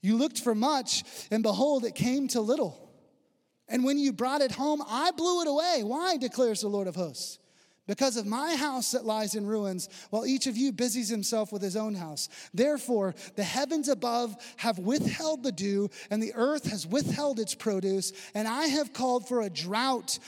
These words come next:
on the land and the hills, on the grain, the new wine, the oil, on what the ground brings forth, on man and beast, and on all their labors. Wow.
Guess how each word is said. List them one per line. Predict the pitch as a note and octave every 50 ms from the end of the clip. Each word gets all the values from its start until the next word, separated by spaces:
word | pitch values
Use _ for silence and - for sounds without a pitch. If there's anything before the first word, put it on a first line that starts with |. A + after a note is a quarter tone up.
| - - -
on | G#3+ A3
the | G#3+ G#3
land | G#3 G#3+ G#3+ A3+ A3 G#3 F#3+ E3+ E3 D3 - - - - -
and | G3 G#3 G3
the |
hills, | F#3 - A3+ A#3 A3+ G#3 F#3+ D#3+ D3+ - - - - - - G3+
on | G#3+ G#3+
the | G#3
grain, | F#3 D3 F3+ G#3+ A#3 A#3 A#3 G#3+ F#3+ F3 D#3 D3 - - - -
the | G3+ A3
new | A3 A3+ C4 C4 C4
wine, | A#3 A3 G3+ G3 F#3 E3+ D#3 D3 - - - -
the | A3+ B3 -
oil, | - B3 C4 C4+ C4+ A#3+ G#3+ F#3 E3 C#3 - - - G#3 -
on | G#3 A3+
what | A3+ B3 -
the | A3
ground | F#3+ D#3+ F3+ G#3+ A#3 B3 C4 C#4 C4 B3
brings | G3+ B3+ B3+ A#3+ A3+ - - -
forth, | - C4 C4 A#3 G3 F3+
on | A#3 G#3 G#3+ G#3 G#3 G3+
man | G#3 A#3 B3 C4 C4 C#4 C#4 C#4
and | C#4 - A3+ G#3+ F3+
beast, | - A3+ B3+ C4 C4+ B3+ - - -
and | B3+ A3 G#3+
on | G#3+ G#3 G#3
all | A3+ - - A3+ A#3 B3 B3+ B3 B3 A#3 G#3 - - - - - - - - - _ _
their | E3+ G3+ G3+ G3 G3 F#3+ F#3+ F#3 E3 F#3+ - - - - _ _ _ -
labors. | F3+ G#3+ A#3 A#3+ A#3 F#3+ E3 D3 C3 B2 A#2+ - - - - - - - - _ _ _ _ _ _ _ _
Wow. | D#3 D#3+ A3+ C4 D4 C#4+ C4 A3+ D#3